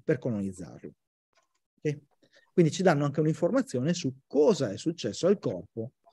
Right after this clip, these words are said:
eh, dopo il decesso. La mosca di cui, eh, vi volevo parlare è, eh, Hydrotea, il genere Hydrotea.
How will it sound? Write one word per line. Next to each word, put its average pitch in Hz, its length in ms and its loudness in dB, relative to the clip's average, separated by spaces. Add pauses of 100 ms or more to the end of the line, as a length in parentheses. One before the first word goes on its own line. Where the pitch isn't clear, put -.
(280)
eh, 135 180 2
dopo 127 320 2
il 92 60 -4
decesso. - 560 -14 (680)
La 233 120 10
mosca 262 320 10
di 151 140 8
cui, 160 340 10
eh, 127 300 0
vi 135 100 0
volevo 160 320 8
parlare 190 640 6
è, 147 420 0
eh, 113 320 -6
Hydrotea, 170 800 6
il 147 100 -10
genere 131 340 0
Hydrotea. 180 600 4